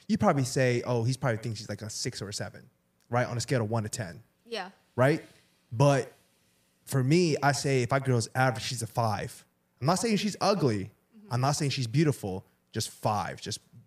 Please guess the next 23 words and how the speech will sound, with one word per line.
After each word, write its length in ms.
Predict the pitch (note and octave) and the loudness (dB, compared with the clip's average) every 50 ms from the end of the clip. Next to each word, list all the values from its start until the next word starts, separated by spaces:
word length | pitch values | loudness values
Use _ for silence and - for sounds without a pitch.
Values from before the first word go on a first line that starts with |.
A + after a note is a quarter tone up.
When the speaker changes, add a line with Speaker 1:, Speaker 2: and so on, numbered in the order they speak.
| _ _ A#2+ | _ _ -4
Speaker 1:
neutral 480 | A#2 B2+ C3+ D3 C3+ - - C#3+ B2 F#2+ | 0 2 2 0 0 -2 -2 -2 -2 -2
as 60 | F2+ | -2
hell. 380 | F#2 A#2+ A2 G2+ D2+ - B2+ - | -4 -4 -4 -4 -6 -8 -12 -16
Speaker 2:
Neutral. 260 | - - A3+ A#3 A#3 _ _ _ _ _ _ - - | -18 -20 -20 -20 -20 _ _ _ _ _ _ -6 -2
Speaker 1:
If 140 | B2+ B2+ | -2 -2
she's 180 | - - C#3 - | 0 -2 -6 -4
pretty 480 | - - - G#4+ G4+ - B2+ E3 F3+ F#3+ - - - | -2 0 0 2 2 0 -2 -2 -4 -6 -12 -6 -6
or 60 | B2 | -6
beautiful, 520 | A#2 - B3+ B3+ - - B2+ B2+ D3+ E3+ - _ _ _ | -2 0 0 0 0 0 0 -2 -2 -2 -6 _ _ _
she 160 | _ - - - | _ -10 -4 -2
might 120 | - F#3 | -2 -2
be 80 | - - | 0 -2
a 60 | G3 | -2
seven. 420 | - - - - G3+ - - - D3+ _ _ _ _ _ _ _ _ _ _ _ _ _ _ _ _ _ _ _ - | -2 -4 -6 -6 -6 -8 -10 -12 -18 _ _ _ _ _ _ _ _ _ _ _ _ _ _ _ _ _ _ _ -2
That's 140 | C#3 C#3 - | -2 -2 0
ju-, 80 | - - - | -4 -2 0
that's 160 | E3 F#3 F3+ | 0 0 2
just 200 | - C3+ - - | 0 -4 -2 -2
for 80 | B2+ | -4
me, 140 | A#2+ A#2 F2+ | -4 -2 -2
my, 280 | G#2+ B2+ C#3 C#3 C3+ B2+ | 0 0 2 2 2 2
my 200 | - C3 C3+ C3+ | 2 2 2 2
scale. 440 | C3 - - - - - C2+ C2 | 0 -2 -4 -6 -8 -6 -10 -10